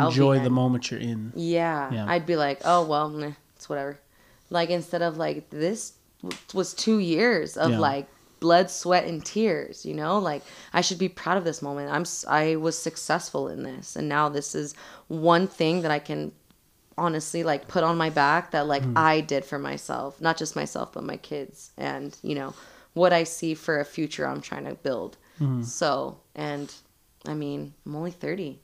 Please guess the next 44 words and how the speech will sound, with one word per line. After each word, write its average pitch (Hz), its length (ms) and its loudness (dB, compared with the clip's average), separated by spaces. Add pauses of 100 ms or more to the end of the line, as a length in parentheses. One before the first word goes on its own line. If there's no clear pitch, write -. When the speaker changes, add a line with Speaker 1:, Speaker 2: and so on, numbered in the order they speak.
(120)
Speaker 1:
and 147 160 -6
like 151 160 -6
you 156 60 -4
said, 160 180 -4
like, 147 140 -4
this 151 160 -8
is 196 120 -8
the 160 80 -6
prime 156 400 -6
time. - 280 -14
Speaker 2:
Yeah. - 180 0 (600)
Speaker 1:
I'm 202 240 6
excited, 156 460 0
too. 156 220 -2
At - 180 -2
first, 185 260 0
I 160 100 0
thought 147 220 0
was 156 120 -4
like, 160 140 -2
"Eh," 294 400 2
now 196 220 2
I'm 190 100 0
like, 160 300 -2 (400)
the 196 100 -4
twenty 214 320 -2
to 277 100 2
thirties 196 400 0
was 170 100 -6
so, 175 400 2 (100)
it's - 100 -8
just - 180 -6
experimental. 165 1080 0
Speaker 2:
Mm-hmm. 131 340 0 (240)
Speaker 1:
Now 180 240 4
I'm 190 160 4
like, 160 380 0 (640)
"This 160 280 -4
is 208 240 -4
my 160 180 -2
life." 165 580 -2
Like, 135 200 2
Speaker 2:
Mm-hmm. 127 60 0
Speaker 1:
I'm, 151 500 -2